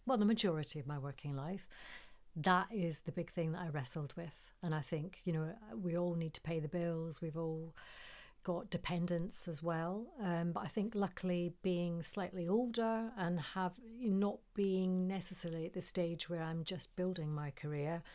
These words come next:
so I have got a little bit of cushion, not a lot, but I have got some cushion there. Um, but I would say absolutely you need to just make sure that,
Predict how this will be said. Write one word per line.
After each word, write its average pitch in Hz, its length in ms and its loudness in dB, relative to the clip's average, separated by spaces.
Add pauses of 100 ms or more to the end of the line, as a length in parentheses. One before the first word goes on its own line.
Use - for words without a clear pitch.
(180)
so 170 180 2
I 175 80 4
have 175 300 -2
got - 160 -4
a - 20 -4
little 170 260 -4
bit - 140 -2
of 185 140 -10
cushion, 190 440 -2
not 196 200 -2
a 190 40 0
lot, 180 320 0
but 180 120 -4
I 180 60 -2
have 185 180 -2
got 202 140 -6
some 165 160 -2
cushion 170 360 -2
there. 165 380 0 (520)
Um, 185 280 4
but 190 160 0
I 196 120 0
would 190 120 2
say 190 200 4
absolutely 180 600 0
you 170 200 2
need 165 300 0
to 160 480 -2
just - 280 -4
make 160 200 -8
sure 160 400 0
that, 165 260 -6